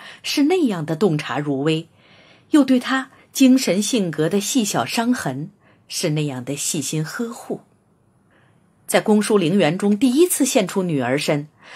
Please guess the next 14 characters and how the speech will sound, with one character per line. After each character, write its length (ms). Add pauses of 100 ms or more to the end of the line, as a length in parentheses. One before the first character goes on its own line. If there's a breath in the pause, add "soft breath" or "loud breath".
(140 loud breath)
她 140
就 120
使 200
她 160
的 120
孤 300
傲 340
冷 280
峻 320 (180 loud breath)
与 140
偏 380
执 180
自 200
尊 300